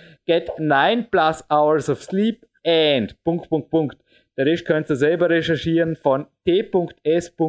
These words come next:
Wiley. Und hey, wenn ich gerade bei Namen bin und du vorher von Bosk Special gesprochen hast, also alle, die ein Special mit mir machen wollen, sollten darauf achten, dass sie nur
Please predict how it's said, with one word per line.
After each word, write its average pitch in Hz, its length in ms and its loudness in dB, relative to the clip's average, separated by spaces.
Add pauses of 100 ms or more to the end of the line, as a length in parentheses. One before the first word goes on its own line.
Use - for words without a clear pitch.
(420)
Wiley. 139 1000 2
Und 156 360 0 (220)
hey, 208 400 -2
wenn 160 160 0
ich 170 120 -2
gerade 165 320 2
bei 156 120 2
Namen 165 440 2
bin 127 380 2
und 156 320 0
du 185 160 0
vorher 143 280 2
von 127 140 -2
Bosk 196 320 -2
Special 135 520 -2
gesprochen 131 640 0
hast, 139 420 0
also 147 300 0 (580)
alle, 190 260 2
die 196 140 0
ein 180 80 0
Special 214 420 -2
mit 196 240 0
mir 196 460 0
machen 170 400 0
wollen, 190 280 2
sollten 170 420 -2
darauf 143 280 0
achten, 175 380 -2
dass 160 240 -2
sie 170 140 -2
nur 180 440 0